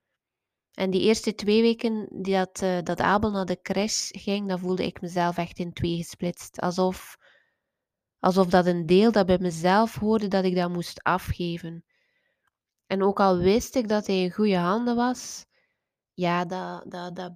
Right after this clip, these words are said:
bleef zo wrang voelen. En het is eigenlijk pas nu, sinds een aantal maanden, en Abel wordt er nu bijna drie,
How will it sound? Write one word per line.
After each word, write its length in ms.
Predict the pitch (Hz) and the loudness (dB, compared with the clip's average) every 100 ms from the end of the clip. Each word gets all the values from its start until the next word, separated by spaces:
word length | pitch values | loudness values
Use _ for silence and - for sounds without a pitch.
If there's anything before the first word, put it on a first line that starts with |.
| - | -4
bleef 360 | 190 202 214 | 0 2 0
zo 440 | - 202 196 196 - _ _ _ _ _ _ | -4 -2 -2 -2 -8 _ _ _ _ _ _
wrang 680 | - 156 170 170 180 165 156 | -6 0 2 2 0 -6 -6
voelen. 440 | 170 165 165 156 _ _ _ _ _ _ _ _ _ _ _ | -4 -4 -6 -10 _ _ _ _ _ _ _ _ _ _ _
En 200 | _ 185 | _ -10
het 100 | 180 | -8
is 180 | 190 - | -8 -10
eigenlijk 420 | - 202 269 294 - | 0 2 2 0 -2
pas 280 | 208 196 | -4 -4
nu, 480 | 202 196 226 294 320 _ _ _ _ _ _ _ _ _ _ _ _ _ _ - | -6 -4 -2 -4 -8 _ _ _ _ _ _ _ _ _ _ _ _ _ _ -18
sinds 300 | - 208 190 | -6 -4 -4
een 160 | - | -4
aantal 440 | - 220 247 214 190 | -2 0 0 -2 0
maanden, 500 | 180 208 247 262 233 | 0 0 -2 -4 -4
en 140 | 196 | -4
Abel 300 | 190 208 208 | 0 0 0
wordt 260 | 202 202 - | -2 -2 -4
er 60 | |
nu 160 | 185 175 | -4 -2
bijna 420 | 165 202 220 185 | 0 0 0 -4
drie, 440 | 160 190 294 - | -2 -2 -2 -4